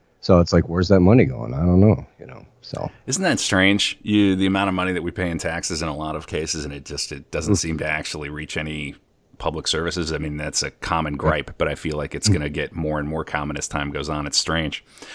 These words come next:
Speaker 2: Well, that's
Speaker 1: Oh, I
Speaker 2: interesting.
Speaker 1: just
Speaker 2: So you, how long were you in Colorado?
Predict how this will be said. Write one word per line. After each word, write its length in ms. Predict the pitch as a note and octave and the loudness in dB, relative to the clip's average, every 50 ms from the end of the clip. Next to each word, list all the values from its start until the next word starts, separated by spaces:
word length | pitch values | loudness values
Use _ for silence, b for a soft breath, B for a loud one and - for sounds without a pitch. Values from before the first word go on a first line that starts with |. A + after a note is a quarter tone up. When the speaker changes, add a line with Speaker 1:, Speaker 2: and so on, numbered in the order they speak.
| B B B - | B B B 4
Speaker 2:
Well, 100 | - - | 4 6
that's 140 | F#3 E2+ | 6 6
Speaker 1:
Oh, 40 | D#2+ | 6
I 0 | |
Speaker 2:
interesting. 320 | G2 A2 G2 F2+ A2 G#2+ G#2+ | 4 2 2 2 2 2 2
Speaker 1:
just 80 | - | 4
Speaker 2:
So 40 | C3 | 4
you, 540 | A#2+ A#2 A2+ A2 G#2 G2+ G2 - - G#2 - - | 4 6 4 4 2 0 -2 -4 -8 -10 -10 -2
how 160 | - D3+ D3 | 2 2 4
long 180 | C#3+ C#3 C#3+ C#3+ | 4 4 4 4
were 80 | C#3+ | 4
you 160 | C#3 C3+ C3+ B2+ | 6 6 6 6
in 440 | B2 B2+ B2 B2 B2 B2 G#2 - - _ _ _ _ - | 4 4 4 4 4 4 2 0 -6 _ _ _ _ 0
Colorado? 500 | - - B2 A#2 A#2+ C3 B2 D#2 A#1+ | 4 6 6 8 8 6 6 4 2